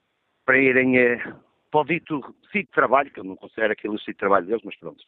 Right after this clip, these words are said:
é a minha opinião. Eh, e o resto dos portugueses têm que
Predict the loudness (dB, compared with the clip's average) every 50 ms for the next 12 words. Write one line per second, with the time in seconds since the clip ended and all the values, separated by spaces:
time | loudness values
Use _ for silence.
0 | _ _ _ _ _ _ _ _ -10 -6 -2 0 0 0 -2 -2 -4 -2 0 0
1 | -2 -2 _ _ _ _ _ _ _ -20 _ _ _ _ _ _ _ _ _ _
2 | _ -2 0 2 2 4 4 4 4 2 2 0 0 -4 -10 -18 -18 -20 -20 _
3 | _ _ _ _ _ _ _ _ _ _ _ _ _ _ _ _ _ _ _ _
4 | _ _ _ _ -2 0 4 4 4 2 2 -4 -16 -16 -12 -12 -12 -10 -4 0
5 | 2 2 2 2 0 -6 -10 -10 -12 -16 -18 -20 -20 -20 _ _ _ _ _ _
6 | _ _ _ _ _ _ _ _ _ _ _ _ _ _ _ 0 0 0 0 -4
7 | -8 -12